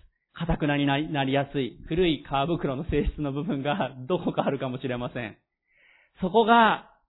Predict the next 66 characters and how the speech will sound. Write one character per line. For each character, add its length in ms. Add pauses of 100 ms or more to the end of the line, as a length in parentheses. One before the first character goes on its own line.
(140)
変 200
え 40
ら 100
れ 80
て 80
い 60
く 80
と 100
き 120
に、 340 (260)
私 300
た 80
ち 80
の 80
ク 100
リ 100
ス 40
チ 80
ャ 40
ン 60
人 180
生、 120
も 220
っ 60
と 120
変 160
え 20
ら 100
れ 80
て 60
い 40
く 60
と 60
思 140
い 40
ま 160
す。 20 (800)
も 160
っ 160
と 120
内 240
側 180
に 120
住 120
ま 120
わ 60
れ 100
る 120
イ 140
エ 80
ス 100
様 140 (360)
力 240
を 320 (380)
表 380
し 40
て 60
い 40
く 20
こ 100
と 80
が 100
で 80
き 120
ま 140
す。 60